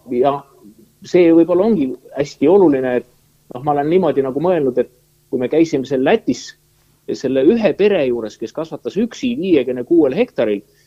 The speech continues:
siis ta pidi ju kõike teadma, kõike tegema, ta, noh,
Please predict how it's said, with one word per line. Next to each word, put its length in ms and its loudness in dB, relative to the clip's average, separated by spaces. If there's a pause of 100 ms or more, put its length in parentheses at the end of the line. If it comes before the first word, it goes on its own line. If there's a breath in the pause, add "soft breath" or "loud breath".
siis 240 -12
ta 80 0
pidi 240 2
ju 120 0 (100)
kõike 480 2
teadma, 460 0
kõike 360 0
tegema, 400 -2
ta, 140 -4 (420)
noh, 160 -8